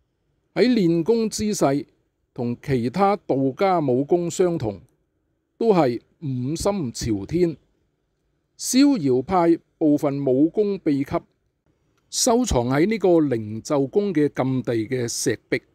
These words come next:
同埋西夏皇宮姑蘇皇家嘅狼環玉洞，仲有喺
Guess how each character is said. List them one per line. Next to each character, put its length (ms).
同 100
埋 240
西 640
夏 220
皇 440
宮 300
姑 320
蘇 560
皇 240
家 240
嘅 300
狼 120
環 480
玉 40
洞， 320
仲 220
有 320
喺 220